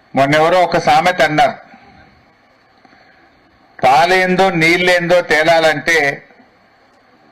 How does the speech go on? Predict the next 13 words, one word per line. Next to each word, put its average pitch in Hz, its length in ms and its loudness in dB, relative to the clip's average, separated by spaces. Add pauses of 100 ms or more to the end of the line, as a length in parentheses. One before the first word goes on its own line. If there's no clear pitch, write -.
(400)
కొద్ది 156 200 -2
టైం 165 340 0
పడుతుంది" 151 520 0
అన్నారు. 135 280 -4 (1040)
ఇప్పుడు - 320 -16
కేసీఆర్ 190 680 0
ఉండంగా 180 360 0
ఏముండే, 170 800 -2 (760)
కాంగ్రెస్ 196 520 0
వచ్చినాక 185 420 -4
ఏమైందో 180 680 0
ఇప్పుడు 170 280 -4
ప్రజలకు 165 680 -2